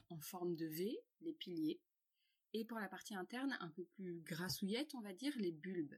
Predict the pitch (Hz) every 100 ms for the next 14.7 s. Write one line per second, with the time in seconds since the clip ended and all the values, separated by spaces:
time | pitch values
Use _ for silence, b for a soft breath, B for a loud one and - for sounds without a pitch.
0 | _ 175 214 233 220 202 180 - 240 226
1 | 226 349 196 208 - - 170 190 170 196
2 | - 196 175 160 151 - _ _ _ B
3 | B B B 220 202 226 208 214 - 208
4 | - - 185 - 240 208 190 185 247 226
5 | 175 170 240 - - - 170 196 208 160
6 | - _ _ _ _ _ _ _ _ _
7 | _ _ - - 247 - - - 330 -
8 | - 240 220 208 165 180 381 240 - -
9 | 208 214 269 269 - 262 220 202 175 190
10 | _ _ - - 208 185 196 220 - 180
11 | 196 208 240 220 180 156 156 247 233 214
12 | 262 220 214 - 233 220 208 180 214 214
13 | 240 196 190 233 233 175 - 185 - -
14 | 185 214 202 175 - 160 147